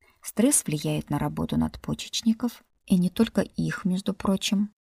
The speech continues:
А выделившийся адреналин усиливает сердцебиение и ускоряет дыхание. А что носовые фильтры не справляются,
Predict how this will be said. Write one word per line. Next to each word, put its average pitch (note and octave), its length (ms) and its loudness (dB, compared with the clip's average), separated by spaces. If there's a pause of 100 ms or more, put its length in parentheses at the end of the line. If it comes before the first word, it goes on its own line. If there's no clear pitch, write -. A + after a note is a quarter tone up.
(520)
А F#3+ 140 4
выделившийся G3 800 4
адреналин E3+ 840 2
усиливает F#3 600 4
сердцебиение D#3 1040 0
и - 180 -6
ускоряет D#3 520 -2
дыхание. E3+ 640 -2 (540)
А - 80 -2
что - 180 4
носовые F#3+ 480 4
фильтры - 400 0
не F3 120 2
справляются, D#3 840 -4